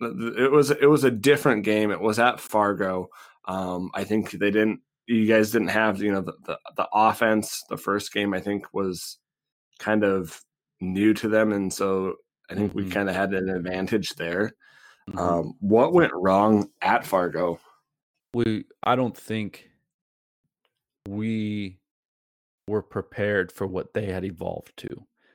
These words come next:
Speaker 1: Okay.
Speaker 2: I would say our, I didn't play that game. That was the game, the game I missed 'cause of my arm. I'd broken
Speaker 1: Yeah, you
Speaker 2: my arm
Speaker 1: broke
Speaker 2: the
Speaker 1: your
Speaker 2: week
Speaker 1: arm in
Speaker 2: before.
Speaker 1: San Diego. Yeah.
Speaker 2: It was, yeah, it was South Dakota State.
Speaker 1: Or South Dakota, yeah, South Dakota,
Speaker 2: Yeah, the,
Speaker 1: sorry.
Speaker 2: the week before. Um,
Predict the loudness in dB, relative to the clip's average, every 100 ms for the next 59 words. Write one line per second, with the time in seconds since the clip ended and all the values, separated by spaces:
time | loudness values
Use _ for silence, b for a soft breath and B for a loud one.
0 | _ -4 -4 -2 -4 2 4 4 0 0
1 | 0 -2 _ 0 6 6 6 2 -8 -20
2 | _ _ _ 6 6 6 4 4 4 4
3 | 0 0 0 -2 0 2 2 -2 -2 -2
4 | 0 -4 -4 0 0 0 -6 _ _ -4
5 | -2 -2 0 -2 0 -4 -2 -4 -4 -4
6 | -6 _ -12 0 2 4 4 4 4 4
7 | 4 4 2 4 4 4 0 -4 -2 -2
8 | -2 -8 -10 -6 -4 -2 -6 _ _ _
9 | _ 2 2 0 -2 0 0 2 0 0
10 | -2 0 0 -6 _ -18 -4 -2 -2 0
11 | 0 0 2 0 2 -2 -4 -6 -6 -6
12 | -6 -4 -4 -4 -2 -2 -2 -6 -4 -2
13 | -2 -6 b b b 4 6 6 2 -4
14 | -8